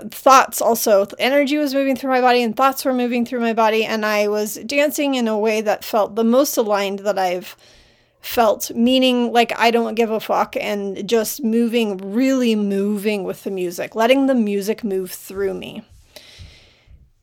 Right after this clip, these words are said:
And, like, I actually was embodying this idea of letting the music move through me. And so as I was doing that, one of the thoughts that was coming was,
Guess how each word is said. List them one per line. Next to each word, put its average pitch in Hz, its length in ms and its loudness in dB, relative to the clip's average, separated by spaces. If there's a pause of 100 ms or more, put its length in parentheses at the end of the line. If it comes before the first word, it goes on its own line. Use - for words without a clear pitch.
(380)
And, 254 380 2
like, 254 260 4
I 262 120 8
actually 302 340 4
was 233 140 0
embodying 196 640 2
this 185 260 -6
idea 202 440 0
of 185 160 -2
letting 196 300 -2
the 196 60 -6
music 185 540 -6
move 185 280 -10
through 185 320 -10
me. 160 260 -14 (1200)
And 240 180 -2
so 240 680 4 (260)
as 311 240 4
I 320 100 8
was 254 200 0
doing 240 240 0
that, 185 300 -2
one 240 120 2
of 254 80 2
the 240 100 4
thoughts 277 460 2
that - 180 -2
was 208 140 -6
coming 220 520 -4
was, 185 580 -4